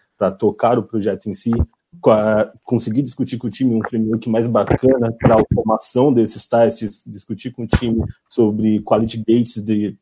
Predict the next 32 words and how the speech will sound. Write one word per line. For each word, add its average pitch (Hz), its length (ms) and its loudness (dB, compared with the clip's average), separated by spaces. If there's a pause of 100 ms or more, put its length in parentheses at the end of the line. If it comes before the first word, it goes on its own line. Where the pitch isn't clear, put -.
pensando 107 320 -4
em 110 60 -2
C 110 180 -6
I, 110 260 2
pensando 113 380 -4
em 110 100 -4
C 101 140 -16
D, 104 160 -8
isso 113 260 -6
é 104 40 -4
importantíssimo. 107 840 -8
Então, 104 320 -6 (480)
você 120 580 2 (120)
pensar 110 420 0
nisso 110 280 -2
no 110 120 -2
pilar 110 400 0 (320)
tech, 117 480 2 (360)
pilar 104 300 0 (100)
técnico 113 520 -2
é, 110 140 0
é 110 60 0
muito 117 340 0
importante, 117 760 -6 (320)
né? 117 140 -2 (340)
E 120 100 0
no 135 100 6
pilar 156 260 8
de 139 140 0
negócios, 143 640 4 (300)
aqui 113 300 2
isso 113 100 0